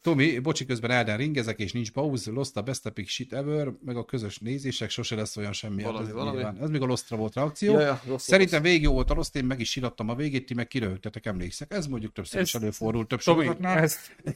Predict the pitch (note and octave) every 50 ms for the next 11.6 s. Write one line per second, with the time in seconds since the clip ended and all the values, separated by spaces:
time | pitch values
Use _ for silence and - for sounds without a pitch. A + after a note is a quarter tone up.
0 | - _ _ - F#3 F#3 E3+ - D3+ C3+ C#3+ D#3 F3 F3+ F3 E3+ E3+ - F3 D#3
1 | D3 - D#3 D3+ D#3 F3 F3 F3 F3 D#3+ - - - D#3+ D#3 D#3 - - C3+ F3
2 | G3+ D#3+ C#3+ - - - - - - D3 C#3+ C3+ - - E3 G#3 E3 - E3+ G#3+
3 | G3 F3+ G3 F3+ E3+ E3 G3+ F#3 E3 D3 D#3 F3 F#3 G3 G#3 G3+ A3 G#3+ A3 F#3+
4 | F#3 G#3 F#3+ G#3 G3 - - F#3+ - F#3+ F#3 F3 E3+ D3 A2+ G#2+ A#2 B2+ C3+ C3
5 | C3 E3 D3 - C3 A#2 A#2 A2+ B2 A#2+ A2 F#2+ G2+ G2+ G#2 G#2 A2 A2 - -
6 | C#3+ C3+ A#2+ A2+ G#2+ G#2+ G#2+ - - C#3 D3+ D#3 E3 E3 D#3 E3 D#3 D3 D3+ D#3
7 | D3 B2 - A2 - - - G2+ - - A#2+ A2 G#2+ - - B2 A2+ A2 G#2 G2
8 | - - F#3 F3+ - C#3+ B2 C3 B2 C#3 - B2+ - - C#3+ C3+ B2 A#2+ A#2 A#2+
9 | B2 - - - A2 A2 A#2 - - - C#3 C3 C#3+ B2 - - - _ _ _
10 | _ - - B2+ D#3+ F#3+ F#3 - D3 C3+ A#2+ A#2+ B2+ E3+ F#3+ E3+ C#3+ C3+ A#2+ -
11 | A2+ - B2 B2 C3+ C3+ A#2 B2 C3+ C#3 C3+